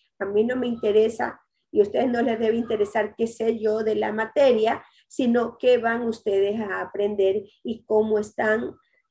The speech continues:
cogiendo ese conocimiento. Entonces, este trabajo de exposición, de estudio y de análisis que ustedes han hecho,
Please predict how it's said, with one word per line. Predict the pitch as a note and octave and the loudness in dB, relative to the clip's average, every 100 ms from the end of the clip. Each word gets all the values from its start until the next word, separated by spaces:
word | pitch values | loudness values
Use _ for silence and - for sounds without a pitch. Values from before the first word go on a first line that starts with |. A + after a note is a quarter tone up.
| _ _ _ | _ _ _
cogiendo | C#4 C#4+ A#3+ A#3 A#3+ B3 | 0 2 2 2 2 2
ese | A3+ A3+ A3 | -2 0 -2
conocimiento. | G#3+ G#3 G3 - F#3+ F#3 - - | 0 -2 -2 -4 -6 -6 -8 0
Entonces, | G#3+ A3+ C4 G3 G3+ G3+ - | 0 0 0 0 -2 -8 -4
este | A#3 - C3 | -4 -2 -4
trabajo | C3 C3+ B2+ C3 - A3 | 0 0 2 0 0 -2
de | G#3 G3 | 0 -2
exposición, | - - A3+ - - B3 A3+ G#3+ | -6 -8 -10 -10 -4 0 0 2
de | F#3+ | 0
estudio | F#3+ - B3+ A#3+ A#3+ | 0 -6 -6 -4 -2
y | |
de | A#3+ | -2
análisis | A#3+ B3+ A3 G#3+ - | -2 0 -2 -4 -10
que | G#3+ | -10
ustedes | G3+ G#3 B3 | -4 -4 -4
han | - C4+ | -4 0
hecho, | C#4+ C#4+ D4 | 2 0 -2